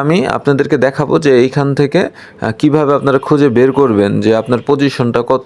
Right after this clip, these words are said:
আসলে আঠেরোতমতে আপনার পজিশনটা কত হয়েছে। আপনার তো কম্বাইন্ডটা দরকার নাই, আপনার দরকার শুধুমাত্র আঠেরোতম, কারণ আগেরগুলো, আহ, সাথে আপনার মেধা তালিকা দেখে তো ultimately কোনো লাভ হচ্ছে না,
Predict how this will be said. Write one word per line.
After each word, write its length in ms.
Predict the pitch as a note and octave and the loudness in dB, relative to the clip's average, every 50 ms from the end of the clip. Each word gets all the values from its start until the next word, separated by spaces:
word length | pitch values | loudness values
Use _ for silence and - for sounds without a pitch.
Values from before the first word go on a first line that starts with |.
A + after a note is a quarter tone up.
| - G#2 G#2+ | -2 -2 -2
আসলে 200 | - - B2 B2 C3 | -2 -4 -2 -2 -2
আঠেরোতমতে 1000 | C#3 - D3+ C#3 B2 G2 B2+ B2+ C#3 F#3 A#3 - - - - - - - - C3 C#3+ C3+ | -2 0 0 2 2 2 0 0 0 0 -2 -4 -8 -14 -20 -20 -8 -2 0 2 2 0
আপনার 280 | - - B2+ B2+ B2 A#2+ A2 - | 0 -2 -2 0 0 0 0 0
পজিশনটা 420 | B2+ B2 A#2+ B2 A#2+ B2+ A2+ G#2 A2 G#2 | -2 -2 0 -2 -2 -2 -2 0 0 -2
কত 120 | A#2+ A#2+ A#2+ A#2+ A#2 | -2 0 0 0 2
হয়েছে। 260 | G#2+ G2+ G#2 - - - - - - - - - - B2 | 2 0 0 -2 -8 -16 -18 -20 -20 -20 -14 -10 -8 -4
আপনার 160 | - C#3+ C#3 D3 | -4 -2 -2 -2
তো 40 | D3 - | 0 0
কম্বাইন্ডটা 480 | D3+ D#3 D#3+ D3+ D#3 D#3 D3+ C#3+ C#3+ C3+ B2 C#3 | 0 0 0 0 0 0 0 0 0 0 0 0
দরকার 240 | D3 D#3 E3+ D#3+ D3 A#2 | 0 0 0 -2 0 -2
নাই, 120 | G2+ - - - - - - - - - - - | -2 -4 -6 -12 -18 -20 -20 -20 -16 -10 -10 -8
আপনার 200 | - - C#3 C#3 C3+ C#3+ | -4 -4 -2 0 0 0
দরকার 200 | C#3+ D3 E3 D#3 - | 2 0 0 0 0
শুধুমাত্র 420 | - D#3 D3+ E3 E3+ E3+ F3 E3+ F3+ D#3+ C3+ | 0 0 2 2 0 0 0 0 0 0 0
আঠেরোতম, 400 | C3 - D3 C3+ B2+ A2+ A#2+ G#2+ G#2 G#2+ G#2 | 0 0 0 2 2 2 0 0 -2 -2 -2
কারণ 140 | A#2 B2 A#2+ A#2+ C3+ | -2 0 0 -2 0
আগেরগুলো, 480 | C#3+ D3 F3 E3 D#3+ D#3 D#3 D3 D3 C#3+ C#3+ | 0 2 2 2 4 4 4 4 4 2 0
আহ, 580 | C#3+ - - - - - - A#2+ A#2+ A#2+ A#2+ A#2+ - - | -2 -8 -18 -18 -14 -8 -4 -2 -2 0 0 -2 -2 -2
সাথে 240 | C#3+ C3+ - D3+ C#3 C3 B2+ A#2+ | -4 -2 0 2 2 4 2 2
আপনার 220 | A#2+ - C3 C3 B2+ B2+ | 0 0 -2 0 0 2
মেধা 180 | C3 C3+ C3+ A#2+ C3 | 2 2 2 2 2
তালিকা 240 | B2 B2 B2 B2 B2 A#2 | 2 2 2 2 2 0
দেখে 180 | C3+ - C#3+ C3 B2 B2 | 0 0 -2 0 2 2
তো 60 | A#2+ A#2 G2+ - - - A#2+ | 2 2 2 0 -2 -2 -2
ultimately 460 | C3 C3 B2 C#3+ C#3 C3+ A#2+ - B2 A2+ B2 | -2 0 0 2 2 2 0 -2 -2 -2 0
কোনো 120 | A#2+ A#2 G#2+ G2+ G#2 | 0 2 2 2 2
লাভ 140 | A2 A#2+ A#2+ A#2+ B2 | 0 0 0 0 0
হচ্ছে 220 | A#2 - - - G#2+ - | -2 -2 -6 -8 -6 -6
না, 60 | - | -8